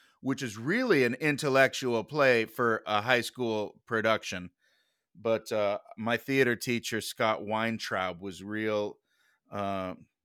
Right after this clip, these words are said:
trusting and, and r-, a real inspiration for getting kids to work on stuff that was, like, way above their age level, uh, in terms of brain power.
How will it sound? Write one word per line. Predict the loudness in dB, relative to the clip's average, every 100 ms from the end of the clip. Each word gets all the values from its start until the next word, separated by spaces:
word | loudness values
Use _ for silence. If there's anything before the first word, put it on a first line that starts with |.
| _ _ _ _ _ _ _ _ _ _ _ _ _ _
trusting | -2 0 0 -2 -4 -2
and, | -6 -6
and | -6 -6 -8
r-, | -10 -8
a | -6
real | -2 0 0
inspiration | -2 -4 -2 -2 -2 -4 -10
for | -10
getting | -8 -8 -8
kids | -8 -6 -6 -8
to | -8
work | -8 -6
on | -8
stuff | -6 -8 -6
that | -10
was, | -10
like, | -10 -12 _ _ _ _
way | -4 0 2
above | 2 2 0 0
their | 0 0 0
age | -2 -2 -4 -10 -6
level, | -2 0 0 -2 -4 -10
uh, | -8 -8 -6
in | -8 -8
terms | -8 -8 -6
of | -8 -8 _ _ _ _
brain | -8 -2 -2 -2
power. | -2 0 -2